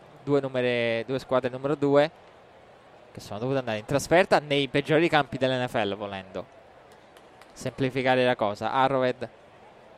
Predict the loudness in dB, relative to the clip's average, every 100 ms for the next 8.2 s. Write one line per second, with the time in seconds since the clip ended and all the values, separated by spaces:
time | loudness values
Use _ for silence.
0 | -20 -20 -20 -12 -6 -4 -4 -8 -10 -12
1 | -14 -20 -20 -20 -20 -20 -20 -12 0 4
2 | 6 8 6 4 2 8 8 8 2 4
3 | 4 4 0 -20 -20 -20 -2 4 4 4
4 | -2 2 8 8 6 4 2 8 10 10
5 | 8 6 6 6 8 8 8 6 8 6
6 | 6 2 2 2 4 4 4 2 4 4
7 | 6 6 6 8 8 6 8 10 8 6
8 | 0 -4